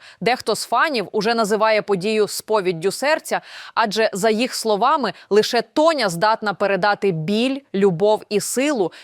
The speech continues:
які завжди були у піснях Ніни Матвієнко. А ось Арсен Мірзоян, попри скандали, продовжує активно виступати. Він неодноразово зазначав, що вірить у дружину і переконаний,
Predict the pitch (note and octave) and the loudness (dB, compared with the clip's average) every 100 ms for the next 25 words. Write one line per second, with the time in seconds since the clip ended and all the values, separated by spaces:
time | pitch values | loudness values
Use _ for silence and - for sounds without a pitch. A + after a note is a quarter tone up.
0 | - G3 A3+ F3 G#3 C4 G3+ G3 E3 F3+ | -4 0 0 0 2 0 0 -2 0 2
1 | B3 A#3 F#3+ F#3 G3+ G#3 A#3 G#3 G3 G3 | 2 0 -4 -6 -2 -4 -4 -2 -2 0
2 | F#3+ F3+ - F3+ E3+ D3+ D3 C#3 - - | -2 -4 -4 -4 -2 -6 -8 -10 -10 -16
3 | - - B3+ E4+ - - C4+ - E4 E4+ | -4 0 2 2 -2 -4 -4 -2 0 2
4 | F4 C4 D4+ A3+ E3+ D#3+ _ F3+ - E3+ | 0 0 0 0 -4 -8 _ -4 -2 -8
5 | - F3 F3 B3 D4+ D4+ - - D4+ D4+ | -6 -6 0 0 0 -2 -8 -10 0 2
6 | C#4+ D4+ B3+ C#4 - B3+ - - A#3 G#3+ | 2 2 0 -2 0 -6 -4 0 0 0
7 | G3+ F#3+ - F#3+ E3+ D3 D3 C#3+ _ - | -2 -4 -4 -4 -2 -4 -8 -14 _ -20
8 | _ G3 A#3+ A3+ G3 G#3+ G#3+ F#3+ G#3 G3+ | _ -4 -2 -2 -4 0 0 0 -2 0
9 | G#3+ F#3+ F3 F#3 F#3 F#3 A3+ G#3 - G3+ | 0 -2 -2 -4 -4 -4 -4 -4 -4 -2
10 | G3+ G3+ F#3+ - F3 F#3+ D#3+ B3+ C#4+ C#4 | 0 0 -2 -6 -4 -2 -2 -2 -2 -4
11 | D4 - C#4+ C4+ A#3 G#3+ G#3 G#3 | -6 -2 -2 0 -2 -2 -4 -4